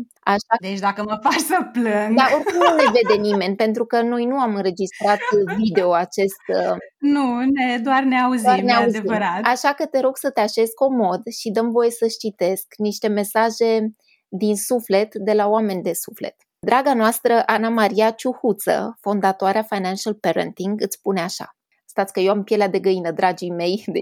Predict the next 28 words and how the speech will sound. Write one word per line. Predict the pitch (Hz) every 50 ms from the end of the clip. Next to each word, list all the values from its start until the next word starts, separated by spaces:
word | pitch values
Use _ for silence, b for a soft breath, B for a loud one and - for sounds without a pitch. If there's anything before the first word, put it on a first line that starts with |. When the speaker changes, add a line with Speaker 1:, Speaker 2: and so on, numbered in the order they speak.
| - - - - 214 -
Speaker 1:
asta | 214 226 220 214
o | 196
spun | 196 - - 214 202
eu, | 202 196 196
Bianca, | 190 180 185 185 175 180 175 - -
deci | 165 - - 185 -
abia | - - 190 180 185 180 185 180
pot | 180 - 196 190
să | - -
citesc. | 180 - - 185 - 170 180 - - - _ _ _ _ _ _ _ _ _ _ _ _ _
„Cristina, | - - 214 208 214 - 262 285 302 285 277 277
ești | 262 240 247 247 247 -
o | 226 196
rază | 196 214 233 254 254 254
de | 233 226 214
soare | 208 - - 214 196 196 196 185 185 196 208 233 240 226
în | 214 220 202
viețile | 190 208 226 220 - 240 226 214
celor | 208 - - 196 185 196 214
pe | 214 220
care | 208 - 196 180 190
îi | 190
întâlnești. | 190 185 180 - 180 170 165 95 - - - - - - _ _ _ -
Sunt | - - - 220 208
bucuroasă | 196 202 - 214 202 202 220 214 - 254
să | 240 240 240
te | 220 226 220 208
cunosc, | - 220 214 196 180 170 - 214 - - -